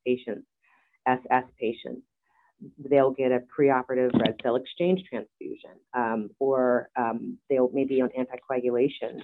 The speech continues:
for their history of, of emboli. So I'll ask the hematologist, "Do we need to manage their anticoagulation? Do they need preoperative exchange transfusion?" Um, so they're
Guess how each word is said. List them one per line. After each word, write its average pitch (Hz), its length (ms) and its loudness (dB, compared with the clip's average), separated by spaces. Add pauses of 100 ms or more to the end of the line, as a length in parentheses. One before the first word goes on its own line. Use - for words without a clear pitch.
for 120 100 -6
their 120 100 -4
history 120 420 -6
of, 117 140 -8 (100)
of 117 100 -4 (100)
emboli. 123 420 -2 (180)
So 120 240 -2 (380)
I'll 131 160 4
ask 127 180 2
the 143 80 -8
hematologist, 123 760 -2
"Do 123 100 -4
we 113 40 -4
need 113 160 -8
to - 120 -20
manage 117 440 -10
their 113 300 -2 (320)
anticoagulation? 139 1120 0
Do 131 80 -2
they 127 80 -2
need 123 180 -2 (100)
preoperative 127 380 -4
exchange 131 480 -8
transfusion?" 123 720 -2 (580)
Um, 127 360 4
so 143 80 2
they're 131 180 4